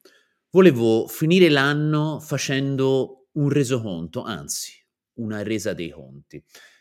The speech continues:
Avevo iniziato il duemilaventidue con una puntata, la prima puntata della terza stagione di questo podcast.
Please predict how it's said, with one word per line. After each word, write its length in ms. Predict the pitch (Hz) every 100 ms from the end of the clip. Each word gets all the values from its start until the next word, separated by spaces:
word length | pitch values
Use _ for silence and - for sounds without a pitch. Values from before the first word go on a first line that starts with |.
| _ _ _
Avevo 220 | 131 202
iniziato 760 | 233 175 - 135 117 104 101 -
il 140 | 123 110
duemilaventidue 760 | 127 170 156 131 131 180 180
con 220 | 131 123
una 200 | 143 151
puntata, 640 | 135 113 107 98 85 - 92
la 100 | 98
prima 240 | - 185
puntata 360 | 147 120 151 143
della 180 | 123 98
terza 280 | 101 92 95
stagione 320 | 101 101 123
di 80 | 95
questo 280 | 90 - 90
podcast. 580 | 73 71 - 69 -